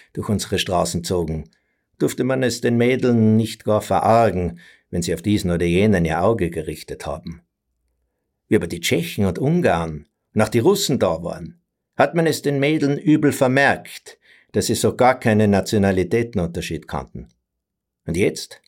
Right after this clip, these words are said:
Was soll man sagen von diesen, die mit ein paar in der Schule erlernten oder aus einem Lexikon sich angeeigneten italienischen Wörtern groß tun und Arm in Arm mit unseren Feinden durch die Straßen gehen,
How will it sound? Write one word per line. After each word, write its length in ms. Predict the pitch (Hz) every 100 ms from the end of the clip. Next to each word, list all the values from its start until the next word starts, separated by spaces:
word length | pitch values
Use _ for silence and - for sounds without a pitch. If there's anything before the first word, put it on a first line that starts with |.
| _ _ _ _ _
Was 100 | -
soll 80 | 113
man 140 | 113 95
sagen 320 | 147 160 104
von 160 | 104
diesen, 500 | 90 101 - 92 85 - _ _ _ _
die 60 | 101
mit 240 | 92 -
ein 160 | 95 85
paar 320 | 85 98 -
in 140 | 101 95
der 100 | 85
Schule 380 | - 113 120
erlernten 640 | 87 87 90 95 120 117 98
oder 200 | 92 90
aus 100 | 87
einem 220 | 92 92
Lexikon 600 | 92 110 - 117 - 104
sich 260 | 101 104 95
angeeigneten 720 | 98 104 90 101 104 92 98
italienischen 720 | - 92 107 117 107 - 95
Wörtern 340 | 101 110 95
groß 380 | 95 98 123 -
tun 440 | - 87 82 85 _ _ _ _ _ 101
und 120 | 87
Arm 280 | 117 131 127
in 100 | 113
Arm 300 | 107 135 139
mit 160 | 117
unseren 360 | 117 113 107 98
Feinden 460 | 110 117 123 -
durch 160 | 117 110
die 100 | 92
Straßen 460 | - 104 120 117 104
gehen, 400 | 101 87 85